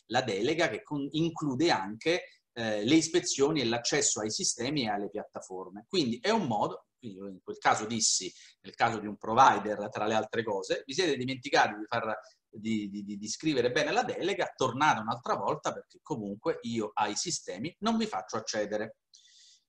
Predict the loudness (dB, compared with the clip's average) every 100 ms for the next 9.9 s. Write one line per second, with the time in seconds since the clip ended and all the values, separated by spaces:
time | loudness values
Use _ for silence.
0 | _ 4 4 6 2 -2 -4 -6 -4 -4
1 | -4 -2 0 0 -2 -4 -6 -6 -6 -4
2 | -4 -4 -6 -6 -6 -6 -6 -8 -8 -8
3 | -6 -8 -8 -8 -8 -10 -10 -10 -8 -8
4 | -12 -18 -20 -20 _ _ _ _ _ _
5 | -20 -10 0 0 0 -8 _ -20 -20 -20
6 | _ _ _ _ -2 4 8 10 8 8
7 | 8 8 2 2 2 4 2 -2 -2 -2
8 | -2 2 2 2 -2 -2 0 0 4 2
9 | 2 -4 2 2 4 2 2 2 4